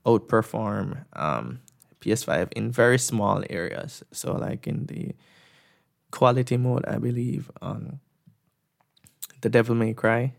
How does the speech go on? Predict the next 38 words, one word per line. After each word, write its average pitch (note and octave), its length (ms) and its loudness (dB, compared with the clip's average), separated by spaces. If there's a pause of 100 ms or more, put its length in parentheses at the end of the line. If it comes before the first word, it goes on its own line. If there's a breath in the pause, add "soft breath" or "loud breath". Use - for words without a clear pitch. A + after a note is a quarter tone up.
(140)
sixty - 800 -8
frames A#2 380 -6
per A2+ 140 -4
second A#2 360 -6
mode. B2 180 -6 (320 loud breath)
So - 140 -10
there C3+ 100 8
are B2+ 40 6
some C#3 200 4
parts - 300 2
where G#2+ 420 0
it - 200 -8
actually G2+ 320 -4
performs A2 440 -4
better - 220 -6
than - 240 -8 (320 loud breath)
the, - 220 -8 (180)
the A#2 80 -4
P A#2 180 2
S G#2 140 0
five. A2 220 0
But - 140 -2
overall, A#2 580 6 (400 loud breath)
even B2+ 240 4
in A#2+ 80 4
that - 260 2
game, F2 220 -4
the A#2+ 100 -4
P G2+ 160 -2
S - 140 -2
five - 320 -6
comes G#2+ 200 -2
out - 180 -6
the - 80 -6
overall - 540 -8
winner, - 260 -14 (120)
right? B2 200 -6 (1900 soft breath)
Now, B2 360 6